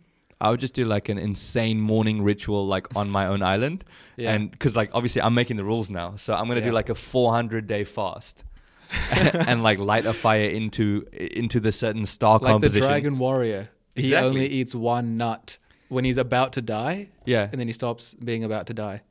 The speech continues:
Speaker 1: Yeah, and I'll make a statue for my parents and make them be the original ancestors of the tribe.
Speaker 2: Yeah.
Speaker 1: So that, like, if, if
Speaker 2: Yeah.
Speaker 1: there is a holy trinity with God,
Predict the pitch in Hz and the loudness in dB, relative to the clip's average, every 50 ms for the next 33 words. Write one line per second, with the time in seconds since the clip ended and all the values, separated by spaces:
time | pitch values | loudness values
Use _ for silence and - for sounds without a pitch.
0 | _ _ _ _ _ _ _ _ _ 117 123 123 101 90 - 120 120 120 131 135 | _ _ _ _ _ _ _ _ _ 2 2 2 2 0 -2 0 2 2 4 4
1 | 135 139 135 - 135 - - 127 120 - - 117 110 - - 117 117 113 101 - | 4 2 2 0 0 0 0 0 0 0 0 -2 -2 -2 -4 -4 -4 -4 0 0
2 | 117 117 113 107 - - 107 107 104 107 117 113 104 95 113 113 113 113 110 101 | 2 2 0 -2 -4 -4 -4 -2 0 0 0 -2 0 0 0 0 0 0 -2 -2
3 | 104 110 110 113 98 95 104 104 - - 113 107 107 110 104 104 117 110 110 78 | 0 0 0 0 0 -2 -2 -2 -2 0 0 2 2 2 0 -2 -4 -4 -2 -2
4 | 101 107 110 104 - - 107 95 - - 113 107 - 90 101 90 104 98 - - | -2 -2 -4 -4 -4 -4 -4 -4 -2 -4 -6 -4 -4 -6 -6 -4 -6 -6 -4 -4
5 | 98 113 147 160 - _ _ - - - _ 117 113 107 120 107 110 110 104 110 | -4 -4 -4 -6 -12 _ _ -20 -20 -16 _ -8 -2 -2 0 2 2 0 2 2
6 | 110 104 98 - - - - _ _ _ _ _ _ _ _ - - _ 117 113 | 0 0 0 -4 -12 -20 -20 _ _ _ _ _ _ _ _ -20 -6 _ -4 -4
7 | - - 117 117 113 107 117 117 117 117 110 110 110 98 110 113 117 117 117 107 | -2 -2 -2 -2 0 2 2 4 4 4 2 2 2 2 4 4 4 2 0 0
8 | - 123 120 117 107 - 107 101 101 101 101 98 85 - - 107 104 101 104 120 | 0 0 0 0 -2 -2 -4 -4 -2 -2 -2 -4 -2 -2 0 2 2 2 2 0
9 | - | -4